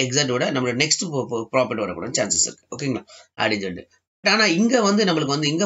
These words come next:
பாத்தீங்கன்னா உங்க வந்து, வந்து பார்த்தா loss ஆச்சு. எப்படி loss ஆச்சு? அப்படின்னா premium நம்ம வாங்கும்போது தௌசண்ட் எயிட்டி எயிட். ஆனா இங்க வந்து double ஆயிடுச்சு. ஓகேங்களா? இங்க ஆயிடுச்சு, இங்க வந்து double ஆயிடுச்சு. இந்த இடத்துல double ஆனதுனால நம்மளுக்கு என்ன ஆச்சுன்னா அந்த பிரீமியம் வந்து இந்த இடத்துல double ஆனதுனால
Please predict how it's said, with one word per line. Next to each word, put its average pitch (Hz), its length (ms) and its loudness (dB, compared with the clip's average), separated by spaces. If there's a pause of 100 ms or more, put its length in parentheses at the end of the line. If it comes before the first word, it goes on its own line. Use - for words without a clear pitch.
பாத்தீங்கன்னா 147 340 0
உங்க 131 140 0
வந்து, 139 200 0
வந்து 131 180 -4
பார்த்தா 135 160 -6 (160)
loss 117 300 0
ஆச்சு. - 240 -8
எப்படி 165 260 0
loss 139 200 2
ஆச்சு? - 120 -2
அப்படின்னா 143 280 -6
premium 180 320 0
நம்ம 123 160 -2
வாங்கும்போது 139 360 0
தௌசண்ட் 139 280 0
எயிட்டி 107 200 -2
எயிட். - 160 -6 (480)
ஆனா 139 140 -2
இங்க 123 120 -2
வந்து 139 200 -2
double 107 220 0
ஆயிடுச்சு. - 260 -2 (400)
ஓகேங்களா? 127 280 -8 (300)
இங்க 131 140 -4
ஆயிடுச்சு, 120 240 -2
இங்க 131 120 -2
வந்து 131 200 -2
double 92 200 -2
ஆயிடுச்சு. - 240 -4
இந்த - 680 -12
இடத்துல 135 160 0
double 190 240 2
ஆனதுனால 151 320 0
நம்மளுக்கு 120 260 -2
என்ன 135 140 0
ஆச்சுன்னா 120 260 -4
அந்த 107 140 -8
பிரீமியம் 127 320 -2
வந்து 104 140 -2
இந்த 110 100 -6
இடத்துல 120 260 -6
double 127 220 -2
ஆனதுனால 95 340 -8